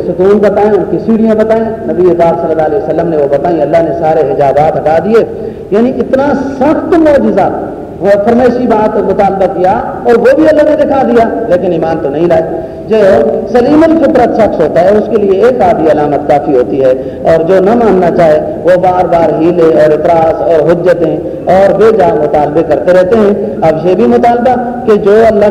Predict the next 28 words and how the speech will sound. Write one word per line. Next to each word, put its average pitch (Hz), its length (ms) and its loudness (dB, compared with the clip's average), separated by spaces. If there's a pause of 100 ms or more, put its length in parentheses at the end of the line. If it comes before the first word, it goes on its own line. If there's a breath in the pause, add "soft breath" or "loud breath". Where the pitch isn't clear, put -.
کے 208 60 0
رسولوں 202 540 0
کے 202 60 2
اوپر 185 300 2
جو 165 200 2
کچھ 170 240 0
نازل 151 380 0
کیا 143 120 0
گیا 170 280 2 (240)
وہ 247 220 2
ہمارے 220 260 0
اوپر 196 340 2
نازل 160 320 0
ہو، 190 520 0
تب 240 180 0
ہم 202 140 0
ایمان 156 280 -2
لائیں 143 260 -2
گے۔ 120 80 -2 (220)
نہ 175 160 -2
اس 202 240 0
بات 170 240 0
نے 151 220 -4
ہونا 240 260 2
ہے 247 80 2 (440)
اور 196 100 2
نہ 233 140 2
گویا 196 240 2